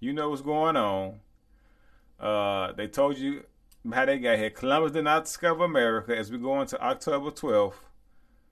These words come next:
Indigenous Day, if you don't understand what's going on then, I'm sorry to tell you, get luck, get ready for your next four years of slavery. I am indigenous.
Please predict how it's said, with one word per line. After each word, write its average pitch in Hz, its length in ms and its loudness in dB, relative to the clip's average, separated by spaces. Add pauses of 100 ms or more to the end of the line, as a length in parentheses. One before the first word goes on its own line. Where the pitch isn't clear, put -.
(140)
Indigenous 120 560 -2
Day, 87 400 -2 (260)
if 92 160 -8
you 127 120 -2
don't 143 260 0
understand 139 500 -2
what's 139 140 -8
going 143 320 0
on 143 240 -2
then, 90 440 -6
I'm 107 100 -8
sorry 123 340 0
to 123 60 -14
tell 120 200 -4
you, 98 240 -6 (260)
get 127 160 -6
luck, 131 260 2 (180)
get 135 120 -2
ready 143 220 0
for 135 140 -6
your 127 100 -2
next 127 200 0
four 131 180 -4
years 123 180 -2
of 123 80 -12
slavery. 95 520 -6 (4000)
I 131 160 2
am 131 180 2
indigenous. 113 840 -4